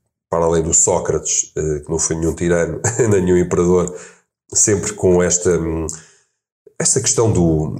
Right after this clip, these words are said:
do bem, hum, e do mal. Ele vai pegar aqui em três, eh, grandes, eh,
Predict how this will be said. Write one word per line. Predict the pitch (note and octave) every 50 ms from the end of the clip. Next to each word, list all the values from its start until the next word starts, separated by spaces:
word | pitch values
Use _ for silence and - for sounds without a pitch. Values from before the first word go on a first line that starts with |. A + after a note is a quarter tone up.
| - - -
do | - F2 F2 F#2+ E2+
bem, | F2 F#2+ F2+ E2+ E2 D#2 D2+
hum, | - - - - - F2 F2 E2 D#2 D#2+ D#2+ - - -
e | - F2+
do | E2+ F#2
mal. | F2 F2 F2+ F2+ F2+ G2+ - -
Ele | F2 G2+ G2+
vai | G2 A2 G#2+ G#2 A2
pegar | A2 G#2+ G#2+ G2+ G2
aqui | G2 F#2 - - G#2 G2 F2+ E2+ D2+ - -
em | - F2+ F2 F2 E2+
três, | - - G2 F#2+ F#2 F2+ E2+ E2+ E2 - - - - -
eh, | D#2 D#2+ D#2 D2+ D2+ - - - - -
grandes, | D2+ F2 F#2+ G2 F#2 F2 E2+ D2 - - -
eh, | - - D#2+ D2 - - A1+ G1+ - - - -